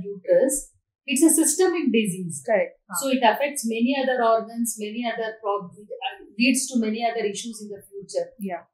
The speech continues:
Speaker 1: Can you just enlighten people on that?
Speaker 2: Uh, see, polycystic ovarian, uh, so, yeah, there is, we have to understand the basic pathology. The basic pathology there is insulin resistance.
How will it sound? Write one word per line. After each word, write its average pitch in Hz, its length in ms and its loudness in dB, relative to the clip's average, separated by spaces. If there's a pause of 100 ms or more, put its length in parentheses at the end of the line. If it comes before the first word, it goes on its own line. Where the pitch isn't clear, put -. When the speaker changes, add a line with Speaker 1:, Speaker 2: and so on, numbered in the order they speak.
(180)
Speaker 1:
Can 277 140 2
you 277 160 6
just 320 320 0
enlighten 240 560 0
people 226 320 -12
on 190 220 -8
that? 165 180 -12 (460)
Speaker 2:
Uh, 233 180 0
see, 233 320 -2
polycystic 269 720 6
ovarian, 247 640 -2
uh, 226 220 0
so, 220 160 -6 (180)
yeah, 208 360 0
there 220 140 4
is, 214 80 -6 (180)
we 226 100 4
have 247 220 2
to 294 60 4
understand 254 580 2
the 233 120 8
basic 226 520 4
pathology. 180 500 0
The 190 140 -2
basic 254 420 2
pathology 233 580 -2
there 214 220 -2
is 240 80 -6
insulin 214 500 -2
resistance. 180 760 -2